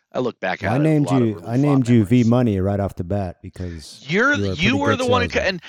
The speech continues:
Speaker 1: and what's funny is, fifteen, sixteen years later, I know some people who don't even work for GoDaddy anymore who call me V Money, and you're the one who started
Speaker 2: <laughs>
Speaker 1: that. Yeah, there, there's, uh,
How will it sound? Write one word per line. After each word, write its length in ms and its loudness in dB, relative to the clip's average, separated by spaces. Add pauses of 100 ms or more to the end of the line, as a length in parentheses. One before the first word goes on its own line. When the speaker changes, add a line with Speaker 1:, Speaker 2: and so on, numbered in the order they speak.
(260)
Speaker 1:
and 120 2
what's 160 0
funny 360 -2
is, 340 -4 (380)
fifteen, 580 -4
sixteen 420 -8
years 280 -4
later, 400 0
I 100 -4
know 180 -2
some 240 -6
people 440 -6 (300)
who 160 -4
don't 180 2
even 160 -6
work 240 -4
for 120 -16
GoDaddy 540 2
anymore 420 -10 (280)
who 140 -4
call 280 2
me 140 -8
V 220 -8
Money, 520 -8
and 160 -14
you're 180 -2
the 80 0
one 140 0
who 60 -6
started 420 -2
Speaker 2:
<laughs> 20 -16
Speaker 1:
that. 260 -14
Yeah, 400 -4
there, 220 -12
there's, 440 -10
uh, 240 0